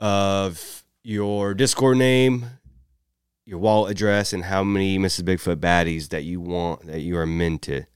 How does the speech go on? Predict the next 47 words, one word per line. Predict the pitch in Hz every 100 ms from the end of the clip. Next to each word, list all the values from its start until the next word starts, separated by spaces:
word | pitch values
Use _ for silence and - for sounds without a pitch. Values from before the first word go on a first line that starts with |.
| -
that | 85
you | 85 85
plan | 90 82
on | 78
minting. | 80 76 76 78 -
This | - 110
is | 110
for | 123
the | 113
people | 104 110 104
who | 98 104
currently | - 107 98
have | 92 90
whitelist. | 90 98 101 110 104 - - - _
If | 90
you | 104
don't | 104 113 92
have | 101 107
your | 104 98
whitelist | 104 98 101 -
role, | 101 104 104 104 - _ _
reach | 92 104 113 117
out | 107 87
to | 101 98
us. | 101 92
One | 104 107
of |
the | 98
mods, | 98 95 95 85
myself, | 90 - 98 90 -
will | 92
get | 87 87
that | 95 76
white, | 87 82 85 - -
whitelist | 90 87 90 -
role | 90 -
added | 101 98 92
to | -
you. | 87 85 - _ _ _ _ _ _ -
Um, | 107 104 92 - - _ _ _
I | 110
posted | 175 180 156
a |
form, | 139 - 127 113 87 78
uh, | 87 95
Google | 95 117 110
Forms. | - 110 110 107 -